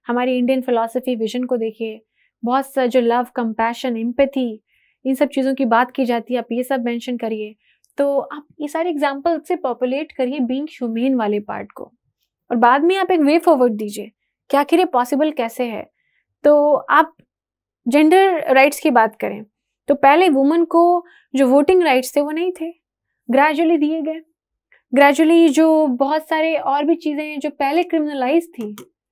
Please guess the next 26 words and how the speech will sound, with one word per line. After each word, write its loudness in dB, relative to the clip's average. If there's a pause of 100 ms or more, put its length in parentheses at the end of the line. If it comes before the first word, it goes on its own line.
(220)
अब -2
वो -2
क्रिमिनलाइज -4
नहीं -4
है, -14 (140)
डिक्रिमिनलाइज -4
उनको -6
किया -12
जा -10
रहा -12
है। -20 (180)
क्यों? -10 (240)
क्योंकि -6
ह्यूमन -2
राइट, 4
ये 0
यूएनएचसीआर -2
की -10
आप -10
बात -10
कर -8
सकते -12
हैं, -14 (480)
यूनिवर्सल -6
डि-, -4
यूडीएचआर, -8